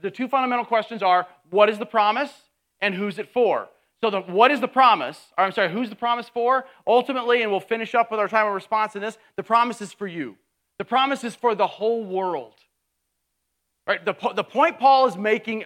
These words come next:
u-, ultimately in Romans, and he will see it in Romans ten,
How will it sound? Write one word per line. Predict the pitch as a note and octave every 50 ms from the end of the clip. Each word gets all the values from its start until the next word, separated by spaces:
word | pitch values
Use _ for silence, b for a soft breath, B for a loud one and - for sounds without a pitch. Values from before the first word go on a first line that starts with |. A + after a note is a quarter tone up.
| - _
u-, | G3 F#3+ - - F3
ultimately | G3+ G#3+ A3+ A3 A3 B3+ A#3+ A#3+ A#3 G3 A3+ A#3 G#3+
in | G3+ F#3+
Romans, | E3+ E3+ E3+ F3+ G3 G#3 G#3+ A3 A3+ G#3+ - - _ _ _ _ _ _ _ _ _ _ _ _ _
and | D#3+ E3+
he | F3+ G3
will | F3 E3+
see | E3+ - - G3+
it | G3+ F#3+
in |
Romans | F#3+ G3+ G3+ G3+ G3 F#3+
ten, | _ - F#3 F3+ F#3+ G3+ A3+ A3